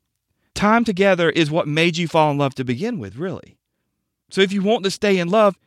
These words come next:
you have to spend time together. Depending on what season of marriage you're in, you may have to get more creative with that time.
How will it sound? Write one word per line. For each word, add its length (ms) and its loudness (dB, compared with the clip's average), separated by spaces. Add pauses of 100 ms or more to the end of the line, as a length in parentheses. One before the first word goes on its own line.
(180)
you 200 -2
have 520 -2
to 120 -4
spend 340 -2
time 240 -2
together. 480 -4 (1200)
Depending 340 0
on 80 2
what 160 4
season 500 0
of 140 0
marriage 420 2
you're 140 2
in, 400 -2 (880)
you 140 0
may 140 4
have 120 4
to 120 0
get 180 0
more 220 0
creative 600 0
with 140 -6
that 180 -6
time. 380 -14